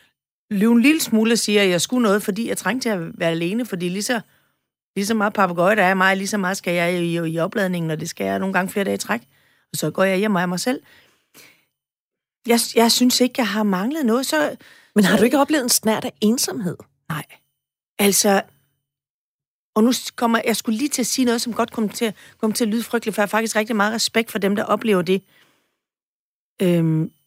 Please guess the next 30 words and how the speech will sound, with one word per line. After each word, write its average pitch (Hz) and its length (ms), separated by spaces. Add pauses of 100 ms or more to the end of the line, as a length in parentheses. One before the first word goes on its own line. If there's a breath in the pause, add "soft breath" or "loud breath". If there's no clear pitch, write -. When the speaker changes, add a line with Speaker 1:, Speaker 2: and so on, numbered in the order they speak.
(140)
Speaker 1:
men 180 180
et 160 80
stykke 254 260
hen 226 140
ad 196 40
vejen, 190 300
så - 80
handler 180 280
det 208 80
jo 190 60
lige 180 140
præcis 190 500
om, 185 180 (1900)
what 175 100
comes 180 320
around 175 280
goes 160 240
around. 139 300 (920)
Jeg, 190 140 (440 soft breath)
jeg 196 120
bruger 214 440 (320)
kræfter - 380
på 180 200
mine 175 260
relationer. 147 540
Jeg 139 60
bruger - 160
også 185 160
kræfter - 320
på, - 320